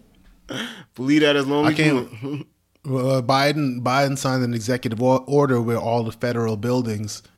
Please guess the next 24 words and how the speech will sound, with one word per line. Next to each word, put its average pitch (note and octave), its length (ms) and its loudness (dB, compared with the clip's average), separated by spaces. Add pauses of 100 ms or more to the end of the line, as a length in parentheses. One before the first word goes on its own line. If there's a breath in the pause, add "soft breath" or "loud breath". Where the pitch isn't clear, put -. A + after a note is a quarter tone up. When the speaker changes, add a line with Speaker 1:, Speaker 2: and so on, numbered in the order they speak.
Speaker 2:
you G#2+ 100 -4
gotta A2+ 200 2
wear A2 180 2
a G2+ 40 -2
mask B2 400 -2
in A2 60 -4
front, - 200 -8
in, A#2 180 -8
in A2 220 -6
them. G2 240 -8 (260)
Speaker 1:
I B2+ 80 -6
just, C3+ 180 -4
yeah, D3+ 120 4
I C3 40 2
just C3 120 4
Speaker 2:
And C3 80 6
Speaker 1:
seen F3 140 6
that, B2+ 140 2
yeah. C3 180 2 (840 soft breath)
Speaker 2:
I C#3+ 60 2
can D3 160 2
imagine B2+ 600 0
just A#2 240 0
some A#2 460 0